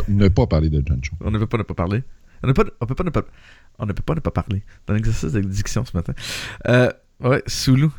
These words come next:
Speaker 2: qui joue, euh, Bob McLean, le gars de, de Recall.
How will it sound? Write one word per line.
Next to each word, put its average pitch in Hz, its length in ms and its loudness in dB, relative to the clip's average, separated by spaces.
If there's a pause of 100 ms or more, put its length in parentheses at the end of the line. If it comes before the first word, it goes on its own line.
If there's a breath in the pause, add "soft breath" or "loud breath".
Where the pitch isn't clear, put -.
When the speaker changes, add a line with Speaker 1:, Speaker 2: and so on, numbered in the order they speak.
(100)
Speaker 2:
qui 110 240 0
joue, 117 340 2
euh, 98 360 4
Bob 104 360 0
McLean, 117 360 0
le 90 260 -2
gars 117 260 2
de, 64 340 -2 (1300 loud breath)
de 98 80 2
Recall. 110 460 4